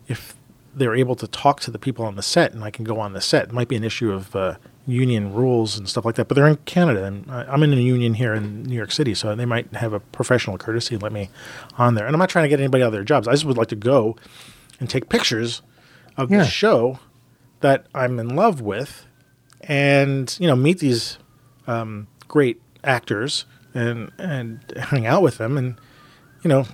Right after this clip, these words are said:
Speaker 1: do great pictures of them. And that would be just like a fantasy come true for me. So, I don't know. I was thinking I'd like to bring that up and talk about the, the kind of fantasy jobs. Here we go. We got our sirens outside.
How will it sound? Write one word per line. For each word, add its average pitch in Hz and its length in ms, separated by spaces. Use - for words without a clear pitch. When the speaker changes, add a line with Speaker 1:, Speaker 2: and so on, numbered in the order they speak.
Speaker 1:
do 131 160
great 156 260
pictures 110 480
of 127 120
them. 113 180
And 139 120
that 226 120
would 202 100
be 139 140
just 156 580
like 135 160
a 120 60
fantasy 143 580
come 113 240
true - 320
for - 140
me. 98 160
So, 107 340
I 156 80
don't 156 140
know. 131 120
I 156 40
was 151 120
thinking 139 320
I'd - 80
like 147 120
to 139 60
bring 131 280
that 120 160
up 120 180
and 113 180
talk 131 200
about 123 240
the, 120 400
the - 60
kind 139 200
of 113 80
fantasy 131 400
jobs. 113 280
Here 123 100
we 107 80
go. 101 180
We 101 60
got 101 160
our 101 180
sirens 101 480
outside. 107 340